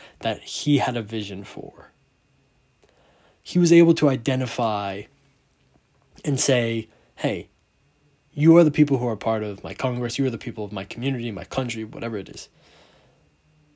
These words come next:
And this is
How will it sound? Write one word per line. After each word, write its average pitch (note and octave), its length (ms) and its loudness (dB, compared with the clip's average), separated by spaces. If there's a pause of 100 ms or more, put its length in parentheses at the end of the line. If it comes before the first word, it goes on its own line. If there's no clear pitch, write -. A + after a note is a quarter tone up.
(960)
And C#3+ 240 0
this F#3 320 8
is C3+ 760 2